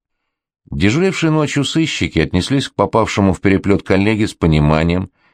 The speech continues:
и даже угостили кружкой кофе. Выяснив все обстоятельства происшествия, они отправили на место наряд констеблей, а меня отпустили отдыхать на все ту же скамью в вестибюле.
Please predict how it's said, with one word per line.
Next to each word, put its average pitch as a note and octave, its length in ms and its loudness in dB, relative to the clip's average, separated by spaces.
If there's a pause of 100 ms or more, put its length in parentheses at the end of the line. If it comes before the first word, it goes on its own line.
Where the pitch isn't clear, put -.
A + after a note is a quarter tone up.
и - 120 -8
даже D#2+ 280 0
угостили D#2+ 420 0
кружкой F2 420 0
кофе. C#2+ 520 0 (680)
Выяснив E2+ 560 0
все F2 180 0
обстоятельства D#2+ 760 -2
происшествия, D#2 840 -2 (640)
они G#2+ 200 2
отправили C#3+ 360 0
на A#2+ 160 0
место C3 400 -2
наряд A2 320 0
констеблей, C#2 840 0 (340)
а C#2+ 120 -2
меня E2 220 2
отпустили E2 440 -2
отдыхать D#2+ 580 0 (300)
на D2 240 -2
все D#2+ 180 -2
ту E2+ 140 0
же D2+ 160 0
скамью D#2+ 460 0
в - 20 0
вестибюле. D2 720 -2